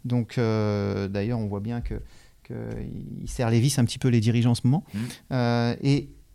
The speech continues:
Speaker 1: c'est, c'est une question de temporalité là et de priorité. Mais globalement, en tout cas, moi, j'ai le sentiment qu'ils veulent tous y aller.
Speaker 2: Ce, d'ailleurs, c'est intéressant parce que là, on sent qu'économiquement, c'est un petit peu tendu en ce moment, que les
Speaker 1: Mm.
Speaker 2: entreprises font un peu, font attention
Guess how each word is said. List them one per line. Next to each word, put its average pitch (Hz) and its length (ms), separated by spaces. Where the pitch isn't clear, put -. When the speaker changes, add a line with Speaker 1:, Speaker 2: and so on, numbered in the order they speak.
Speaker 1:
c'est, 147 240
c'est 175 120
une 165 60
question 202 220
de 196 60
temporalité 147 520
là 151 80
et 156 40
de 147 40
priorité. 127 580
Mais 131 100
globalement, 170 800
en 127 80
tout - 140
cas, 151 100
moi, 139 140
j'ai 127 80
le 123 60
sentiment 139 360
qu'ils 147 160
veulent 117 140
tous - 240
y - 40
aller. - 160
Speaker 2:
Ce, - 200
d'ailleurs, 226 280
c'est 92 80
intéressant 107 260
parce 110 100
que 101 60
là, 92 120
on 95 100
sent 104 160
qu'économiquement, 95 480
c'est - 100
un 85 40
petit 85 160
peu 98 100
tendu 107 440
en 101 60
ce 92 60
moment, 104 200
que - 40
les 101 60
Speaker 1:
Mm. 78 60
Speaker 2:
entreprises 110 280
font 92 120
un 85 40
peu, - 140
font - 240
attention 113 400